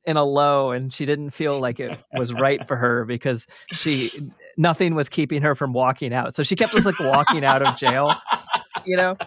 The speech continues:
Speaker 1: so that she could go, like, do, commit more crimes in the name of, like, Christ or whatever.
Speaker 2: Yeah.
Speaker 1: I think she's great. I'm not trying to talk shit. And
Speaker 2: No, those Catholic
Speaker 1: um,
Speaker 2: prisoners are hilarious.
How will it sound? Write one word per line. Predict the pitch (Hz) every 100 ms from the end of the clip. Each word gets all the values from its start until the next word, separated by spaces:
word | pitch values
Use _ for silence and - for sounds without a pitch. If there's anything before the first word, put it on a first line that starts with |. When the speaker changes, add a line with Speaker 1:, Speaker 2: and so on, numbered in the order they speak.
| - _ _ _ _ 175
Speaker 1:
so | - 202 165
that | 123
she | 175
could | 175 147
go, | 151 147
like, | 147 135
do, | 131 139 131
commit | - 143 135
more | 131 127
crimes | 127 131 123 139 -
in | - 127
the |
name | 123 120
of, | 117 127
like, | 117 - _
Christ | - 127 120
or | 139
whatever. | 139 143 147 - _ _ _
Speaker 2:
Yeah. | - 196 151
Speaker 1:
I |
think | 170 151
she's | 147
great. | 127 117
I'm | 113
not | 117
trying | - 120
to |
talk | 127 123
shit. | 147 127 - - - -
And | 165 156 147 _ _ _ _ _ _
Speaker 2:
No, | 156
those | 156
Catholic | 160 190 185
Speaker 1:
um, | 185
Speaker 2:
prisoners | 165 147 123
are | 117
hilarious. | 113 123 110 104 -